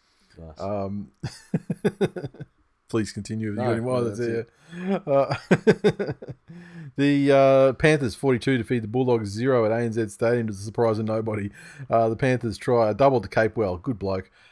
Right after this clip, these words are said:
Speaker 2: Um, Naden a double. Uh, to-, oh, Mansour, Burton, Tamau tries. Uh, Cleary five of eight conversions. Um, Bulldogs,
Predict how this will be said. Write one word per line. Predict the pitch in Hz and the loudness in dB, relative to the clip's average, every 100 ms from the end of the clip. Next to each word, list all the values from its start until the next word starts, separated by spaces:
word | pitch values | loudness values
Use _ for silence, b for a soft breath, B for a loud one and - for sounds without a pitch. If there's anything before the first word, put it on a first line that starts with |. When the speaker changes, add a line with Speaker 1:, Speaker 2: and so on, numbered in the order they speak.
| b | b
Speaker 2:
Um, | 110 110 110 104 | 0 0 0 -6
Naden | 117 120 123 120 | 0 2 2 0
a | |
double. | 104 113 113 117 110 | 0 0 2 0 -2
Uh, | 78 104 101 - | -4 -6 -8 -4
to-, | 156 - | -6 0
oh, | 127 120 110 101 | 0 2 0 -2
Mansour, | 110 113 110 120 110 | -6 -6 -8 -6 -4
Burton, | 107 110 110 95 107 | -2 0 -2 -2 -10
Tamau | 98 113 107 107 101 | -8 -8 -6 -6 -6
tries. | - 117 120 120 117 107 | -4 -2 0 0 0 -4
Uh, | - 107 | -14 -20
Cleary | - 120 101 | -6 -4 -4
five | 107 107 | -2 -2
of | 92 | -2
eight | 101 - | -6 -6
conversions. | 98 104 101 107 104 - b b b b | -8 -4 -4 -6 -10 -14 b b b b
Um, | - 101 101 104 101 104 101 101 101 _ _ - - | -4 -2 -2 -4 -4 -6 -6 -6 -8 _ _ -20 -14
Bulldogs, | 110 120 104 92 | -6 -2 -2 -4